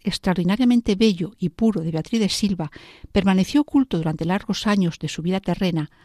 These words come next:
hasta su bienaventurada muerte, así también demasiados aspectos de su biografía solo han llegado hasta nosotros de forma refleja en la documentación histórica, a través de la cual se transparenta como figura inocente,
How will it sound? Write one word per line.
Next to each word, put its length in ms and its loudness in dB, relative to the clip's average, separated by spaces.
hasta 260 -4
su 200 -6
bienaventurada 680 -2
muerte, 460 2
así 220 0
también 400 4
demasiados 500 2
aspectos 460 -2
de 80 -2
su 100 -6
biografía 640 0
solo 280 2
han 100 6
llegado 280 2
hasta 220 -2
nosotros 480 -2
de 80 -4
forma 320 0
refleja 560 -2
en 60 -6
la 60 -2
documentación 500 -4
histórica, 600 -2
a 80 4
través 300 2
de 60 4
la 120 2
cual 280 0
se 120 -4
transparenta 680 0
como 220 -2
figura 460 -2
inocente, 760 -2